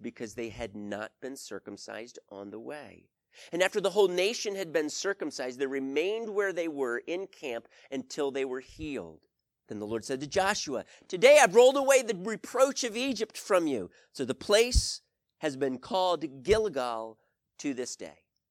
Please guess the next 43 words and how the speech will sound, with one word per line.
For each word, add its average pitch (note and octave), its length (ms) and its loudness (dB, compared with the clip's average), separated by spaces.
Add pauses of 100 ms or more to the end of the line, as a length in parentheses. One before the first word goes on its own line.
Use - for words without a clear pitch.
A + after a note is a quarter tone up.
(800)
On E3+ 80 6
the G#3+ 80 6
evening D4+ 320 4
of A#3+ 80 0
the G3 60 -14
fourteenth G#3 560 -4
day B2 260 0
in C#3+ 120 0
the E3 40 0
month, A2+ 420 -4
while A2+ 260 -2
camped D#3+ 360 -6
at C#3+ 160 -8
Gilgal A#2+ 520 -2
on G2+ 80 -6
the G#2 80 -6
plains A2+ 340 -8
of A2 80 -12
Jericho, F#2 380 -10
the G#2 200 -6
Israelites F#2 480 -10
celebrated F#2 560 -10
the F#2+ 60 -10
Passover. F2 640 -14 (600)
The D3 80 -2
day D#3+ 180 4
after D3 220 0
the C3 100 -8
Passover, C3 640 -6
that B2 220 -6
very B2 400 -2
day, A#2+ 280 -4
they G#2+ 200 -4
ate C3 180 -10
some B2 160 -10
of A2+ 60 -8
the A2+ 40 -6
produce C3+ 540 -6
of A2+ 80 -10
the A#2 100 -6
land, G2+ 440 -8 (500)
unleavened A2 400 -6
bread E2+ 380 -8